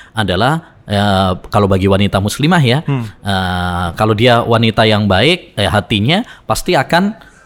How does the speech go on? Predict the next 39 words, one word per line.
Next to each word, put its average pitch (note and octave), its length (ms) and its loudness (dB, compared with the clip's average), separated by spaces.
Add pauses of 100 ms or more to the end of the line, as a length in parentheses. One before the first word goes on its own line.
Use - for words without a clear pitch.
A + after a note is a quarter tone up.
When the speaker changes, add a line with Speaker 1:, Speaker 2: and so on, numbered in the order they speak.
(100)
Speaker 1:
eh, A#2 180 4
berjilbab D3 640 2
karena C#3 380 0
Speaker 2:
Hmm. - 120 -14 (220)
Speaker 1:
jilbab C3 420 2
adalah B2 400 2
wujud C3+ 460 0
dari A2+ 220 0
ketakwaan, A2 640 -2
Speaker 2:
Ketakwaan. G#2+ 260 -6
Speaker 1:
ya, G2 140 -2
dan G#2 220 0 (340)
kesolehan A#2+ 500 0
hati G2+ 240 -4
tadi. E2+ 400 -6
Speaker 2:
Hmm. A2+ 260 -6
Speaker 1:
Nah. F2 300 -12 (420)
Speaker 2:
Baik, B2+ 320 -2
eh, D3 320 2
sebelum D3 300 2
berlanjut C#3+ 400 -2
ke D3 100 0
pertanyaan C#3 320 -2
berikutnya, C3+ 600 0
ini C3+ 180 0
mungkin D3 320 2
dari B2+ 320 4
teman-teman B2+ 320 0
yang B2 80 0
menyimak B2 320 0
secara A#2 260 0
live, C3+ 320 2
baik A2+ 220 2
dari, A2 480 0
eh, A#2+ 320 0
yang A#2 160 2
di A#2 100 0
Surabaya A2+ 320 0
Mengaji, A2 400 0